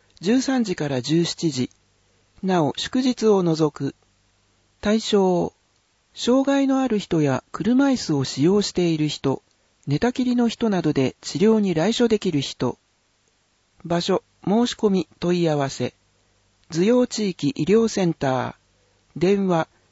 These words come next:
零四六八七七三二三六八。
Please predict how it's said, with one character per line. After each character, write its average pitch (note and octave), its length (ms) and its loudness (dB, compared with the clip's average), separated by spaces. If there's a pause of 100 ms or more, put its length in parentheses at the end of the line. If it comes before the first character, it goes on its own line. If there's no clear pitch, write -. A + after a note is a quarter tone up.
(100)
零 A3+ 220 4
四 B3 260 2
六 C#3+ 380 -2 (200)
八 A#3 300 -4
七 A#3+ 120 2
七 D3+ 180 0
三 C3 340 -6 (320)
二 B3 200 4
三 G#3+ 280 -2
六 D3 220 -2
八。 C#3 420 -6